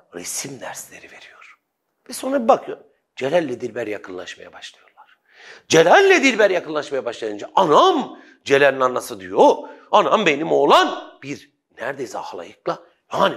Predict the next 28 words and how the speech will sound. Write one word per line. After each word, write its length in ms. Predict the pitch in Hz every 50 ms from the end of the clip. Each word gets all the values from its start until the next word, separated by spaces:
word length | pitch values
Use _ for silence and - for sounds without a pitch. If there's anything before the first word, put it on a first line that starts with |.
| - -
burada 220 | 208 226 226 202
bir 220 | 220 - - - -
esirle 440 | - - - - 202 240 240 262
evlenecek." 560 | 277 262 233 233 214 202 180 - 165 - - _
diyor. 160 | - - - -
"Tövbeler 460 | - 220 269 220 202 170 175 254 349
olsun." 520 | 392 403 381 - - - 214 190 165 147
diyor. 200 | 135 131 - - - _ _ _ _ - - - _ _ _
Ya 140 | 185 190 175
dokuz 260 | 185 202 - 226 185
yaşında 340 | 196 208 196 202 202 202 202
başladı 380 | 190 208 202 - 214 220 196 226
ya 100 | 196 - - - _
artık 320 | - 185 180 - 175 - -
burada 160 | 170 151 175
genç 320 | 156 160 165 165 160 -
kız 140 | - 139 117
olmuştu 420 | 117 110 101 107 107 - - _ -
zaten. 340 | - 82 - _ - _ _ _ _ _ _ -
"Anam." 360 | 285 349 370 359 311 269 202
diyor. 160 | 185 139 - - - _ _ _ _ _
Hemen 380 | - 170 165 147 131 101 -
bunu 340 | - 156 262 320 285 - - - - _ _ _
esir 280 | 104 - - 135 123 -
tüccarına 440 | - - - - 95 98 104 101
bir 60 | 95 _
daha 120 | - -
satılıyor. 500 | - - - _ - - _ _ _ _